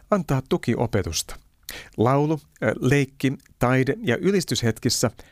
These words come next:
lapset tutustuvat toisiinsa. Unelmamme on saavuttaa satoja lapsia, jotka voimme opetuslapseuttaa jo varhaisella iällä, kirjoittaa työmme johtaja Rami Fellemon. Ja nyt saamme rukoilla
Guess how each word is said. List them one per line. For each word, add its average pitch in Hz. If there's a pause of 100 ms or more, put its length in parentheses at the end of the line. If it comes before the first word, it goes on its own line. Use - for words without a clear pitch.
(160)
lapset 101
tutustuvat 131
toisiinsa. 92 (800)
Unelmamme 123
on 131
saavuttaa 120
satoja 131
lapsia, 101
jotka 101 (340)
voimme 113
opetuslapseuttaa 127
jo 117
varhaisella 98 (100)
iällä, 98 (420)
kirjoittaa 107
työmme 120
johtaja 92 (100)
Rami 98
Fellemon. 92 (1000)
Ja 175
nyt 196
saamme 113 (120)
rukoilla 95